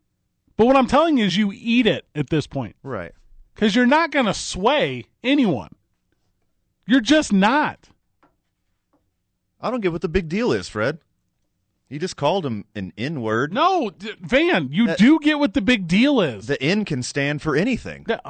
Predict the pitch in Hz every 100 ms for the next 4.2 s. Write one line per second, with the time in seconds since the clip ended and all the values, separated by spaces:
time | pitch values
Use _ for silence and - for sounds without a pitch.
0 | - 123 - - - - 143 - 156 135
1 | 139 147 143 131 139 143 156 156 202 -
2 | 90 73 170 196 277 269 247 214 135 170
3 | 196 185 165 - - 104 - 139 156 139
4 | 151 139